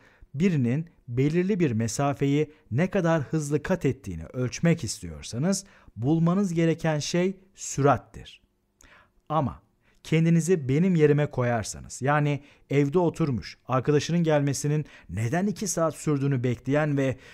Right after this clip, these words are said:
sinirlenen biriyseniz hızı düşünmeniz gerekir. Çünkü hız konumun ne kadar hızlı değiştiğini verir.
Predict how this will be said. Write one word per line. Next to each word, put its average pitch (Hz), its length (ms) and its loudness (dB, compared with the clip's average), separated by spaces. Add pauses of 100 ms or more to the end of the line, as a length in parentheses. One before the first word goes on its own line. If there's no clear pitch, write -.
(120)
sinirlenen 160 760 4
biriyseniz 131 680 0 (280)
hızı 143 320 2
düşünmeniz 87 580 -6
gerekir. - 500 -20 (440)
Çünkü 220 420 0
hız 160 420 0 (300)
konumun 185 500 4
ne 226 100 4
kadar 170 340 2
hızlı 156 480 0
değiştiğini 104 600 0
verir. 69 340 -20